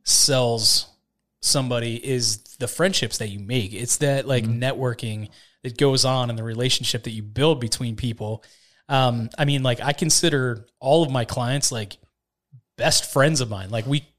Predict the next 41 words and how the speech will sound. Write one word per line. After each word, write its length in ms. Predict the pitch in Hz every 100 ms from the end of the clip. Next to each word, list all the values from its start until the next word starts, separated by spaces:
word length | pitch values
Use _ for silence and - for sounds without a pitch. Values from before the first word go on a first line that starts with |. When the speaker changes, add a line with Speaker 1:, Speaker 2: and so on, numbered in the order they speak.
| _
Speaker 1:
we 280 | 156 139 123 _ _ -
talk 280 | 139 156 143
and 200 | 123 110
text 300 | 170 165 -
about, 240 | 139 131
like, 220 | 127 120 - - _ -
Instapots 640 | 175 175 - 117 98 - 131
and 120 | 123
stuff 240 | - 156
like 100 | -
Speaker 2:
Yeah. 100 | 123
Speaker 1:
it's 100 | -
like, 160 | 160 127 - - -
"Yo, 300 | 139 151 135
did 160 | 127 127
you 60 |
get 120 | 156
the 80 | 156
new 160 | 147 139
Instapot? 640 | 135 135 - - 180 190
It's 160 | 139 139
Speaker 2:
Mm-hmm. 100 | 135
Speaker 1:
awesome." 340 | 117 120 104 - _ _ _ -
You 60 |
know, 340 | 143 151 151 - _ _ _ _ -
uh, 180 | 139 127
one 140 | 135
of 60 | 160
my 80 | 156
clients 340 | - 160 147
sold 160 | - 151
me 80 | 143
on 140 | 131
an 80 | 117
air 240 | 139 143
fryer. 340 | - 120 107 107
They 100 | 117
were 80 |
just 160 | 120 113
like, 220 | 117 107
"Yo, 280 | 127 120 101